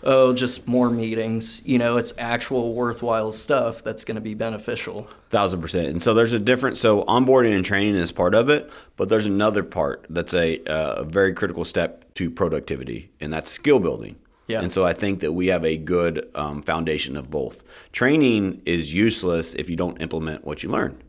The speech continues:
Speaker 2: right?
Speaker 1: Yep.
Speaker 2: And so you have to train people, then you have to master what you've learned. You have to be, take action on that. So you have the five, uh, five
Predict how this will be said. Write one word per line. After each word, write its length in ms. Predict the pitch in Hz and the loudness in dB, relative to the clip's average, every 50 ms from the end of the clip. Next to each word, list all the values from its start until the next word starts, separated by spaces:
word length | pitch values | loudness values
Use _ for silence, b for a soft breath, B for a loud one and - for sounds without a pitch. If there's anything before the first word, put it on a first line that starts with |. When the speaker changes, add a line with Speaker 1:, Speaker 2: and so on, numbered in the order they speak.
| - | -10
Speaker 2:
right? 240 | - - 95 113 123 | -4 0 0 0 0
Speaker 1:
Yep. 80 | 123 - | -2 -4
Speaker 2:
And 160 | 73 85 87 | -6 -6 -4
so 440 | - - 139 131 117 101 95 92 B B B B | 2 4 4 6 6 6 4 2 B B B B
you 100 | - 110 | 0 2
have 100 | 117 120 120 | 2 2 0
to 80 | 113 | -4
train 280 | - - 143 156 170 156 | -4 -2 0 2 2 2
people, 420 | - 117 98 87 101 113 131 123 B B B B B | 0 0 0 0 0 0 -2 -2 B B B B B
then 160 | 107 113 120 | 0 2 2
you 80 | 117 | 2
have 140 | 117 113 - | 2 0 -2
to 80 | - 98 | -2 -4
master 560 | 95 98 95 92 98 107 120 - - - 92 | -2 0 0 0 0 0 -2 -2 -2 0 2
what 160 | 90 92 71 | 2 2 2
you've 200 | 73 90 90 87 | 2 0 0 0
learned. 540 | 90 113 151 160 127 104 98 107 117 127 - B B B B B B B _ _ - - | 2 2 2 4 4 4 2 2 0 -4 -8 B B B B B B B _ _ -20 -8
You 140 | - 82 87 | -4 -2 -2
have 80 | 85 85 | -2 0
to 40 | |
be, 220 | 85 92 92 92 - - - - | 0 0 0 0 0 -4 -10 -4
take 180 | - 110 95 - | -2 -2 0 0
action 380 | 71 82 95 - - 120 110 | 0 0 0 -2 -2 0 0
on 140 | 107 104 107 | 0 0 0
that. 260 | 104 104 120 120 - | 0 0 -2 -4 -2
So 100 | - 104 | 0 0
you 180 | 98 101 104 107 | 2 4 4 4
have 180 | 104 104 95 | 4 2 -2
the 80 | 95 98 | -6 -4
five, 420 | - 123 123 123 131 131 123 120 - - - - - - | -2 0 2 2 2 2 0 -4 -8 -10 -10 -12 -10 -4
uh, 320 | 92 98 98 92 87 87 | -2 0 0 2 0 -2
five 540 | 85 - 117 113 113 117 113 107 95 - - | 0 0 2 4 6 4 4 2 0 -6 -16